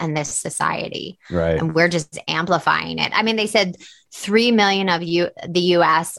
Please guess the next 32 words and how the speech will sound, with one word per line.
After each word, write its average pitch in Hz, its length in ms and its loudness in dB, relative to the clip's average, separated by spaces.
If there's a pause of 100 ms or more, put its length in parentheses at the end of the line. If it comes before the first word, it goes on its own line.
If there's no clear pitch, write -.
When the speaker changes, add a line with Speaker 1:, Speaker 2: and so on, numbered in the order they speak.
Speaker 1:
are 156 640 4 (200)
sex 156 260 -6
and 165 100 -4
love 151 140 -2
addicts, 156 560 -2
and 156 260 -2
thirty-eight 170 400 2
percent 156 300 -6
of 156 60 -6
them 160 200 -2
are 151 160 2
women. 151 420 -2
And 165 200 -6
that 175 200 0
statistic 175 540 -2
was, 165 280 -6 (880)
God, 156 160 2
like, 151 200 -4
ten, 156 340 -4 (300)
almost 175 300 0
ten 165 180 -2
years 170 280 0
ago. 160 160 0
And 151 100 0
I, 165 160 0 (160)
I 185 100 2
just 185 200 -4
tell 190 100 2
you 175 100 0
from 160 220 -2
my 156 600 2
view, 180 580 0